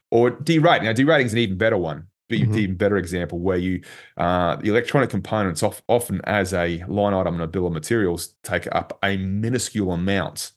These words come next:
Speaker 1: of the re-, recommended retail price, uh, of a product. But, and derating often essen-, essentially means that,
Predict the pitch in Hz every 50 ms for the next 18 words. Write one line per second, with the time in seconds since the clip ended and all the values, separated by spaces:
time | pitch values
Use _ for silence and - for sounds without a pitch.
0 | _ _ _ _ _ _ _ _ - - 87 85 87 85 95 95 - - 98 -
1 | 95 92 87 82 78 85 92 104 104 - 90 82 82 78 - 80 76 73 65 -
2 | - - - - _ _ _ _ _ _ _ _ _ _ _ - - 80 78 -
3 | - - 87 80 82 78 - 160 143 80 - - - - _ _ _ _ _ _
4 | _ _ _ _ _ _ _ - 104 - - 98 92 80 - - 95 101 98 98
5 | 107 101 98 104 117 127 120 104 104 98 95 - - 92 87 - - 95 90 -
6 | _ - 92 98 135 139 135 - 98 92 98 98 98 95 92 82 85 90 87 -
7 | -